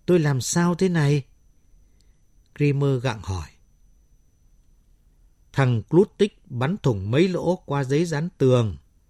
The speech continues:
Nhưng chỉ trong ba ngày, anh sẽ nhấc được đầu dậy nếu như tôi biết rõ về anh." Việc nhắc đến cái tên Klutik kia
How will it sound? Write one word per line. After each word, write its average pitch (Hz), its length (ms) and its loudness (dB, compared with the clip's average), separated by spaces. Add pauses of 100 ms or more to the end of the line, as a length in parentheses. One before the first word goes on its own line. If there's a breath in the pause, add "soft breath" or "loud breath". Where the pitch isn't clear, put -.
(2250)
Nhưng 175 240 4
chỉ 117 160 -2
trong 175 300 0
ba 175 240 2
ngày, 135 380 0 (420)
anh 143 180 -4
sẽ 156 120 -6
nhấc 175 340 -2
được 131 220 0
đầu 120 240 0
dậy 120 320 -2 (540)
nếu 131 200 2
như 160 200 0
tôi 151 160 -2
biết 170 260 0
rõ 170 320 -6
về 104 180 -8
anh." 104 220 -8 (2500 soft breath)
Việc 127 300 2
nhắc 127 400 0
đến 143 280 -2
cái 180 160 -4
tên 160 260 -2
Klutik 196 500 0 (140)
kia 175 280 2